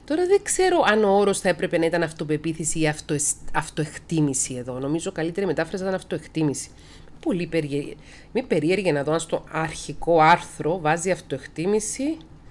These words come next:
Εδώ ακριβώς ποιο, ποιο όρο χρησιμοποιεί στα αγγλικά. Γιατί η λέξη αυτοεκτίμηση είναι διαφορετική από την αυτοπεποίθηση.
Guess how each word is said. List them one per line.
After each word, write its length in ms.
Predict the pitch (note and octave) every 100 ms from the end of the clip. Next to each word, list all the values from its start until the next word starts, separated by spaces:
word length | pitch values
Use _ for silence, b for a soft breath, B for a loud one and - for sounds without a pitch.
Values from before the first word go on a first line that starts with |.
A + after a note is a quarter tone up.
| B B B B
Εδώ 120 | D#3
ακριβώς 400 | D#3+ D3 C3+ E3
ποιο, 440 | - - E3+ E3 - - -
ποιο 320 | - D#3+ D#3+
όρο 180 | D#3+ D#3+
χρησιμοποιεί 540 | D#3 D3 - C3 C3+
στα 160 | D3+ D3+
αγγλικά. 460 | C#3 B2+ B2 A#2 - - - - B B B B B
Γιατί 240 | C#3+ C3+
η 40 | E3+
λέξη 280 | F3+ -
αυτοεκτίμηση 760 | A3 - C3+ - D#3+ G3 F3 F3+
είναι 120 | F#3+
διαφορετική 840 | F#3 F#3+ - C#3 C3 A#2+ - G#3
από 200 | D#3+ C#3
την 160 | C3 C3+
αυτοπεποίθηση. 1000 | B2+ - C3+ B2+ - C3 A#2+ G#2+ -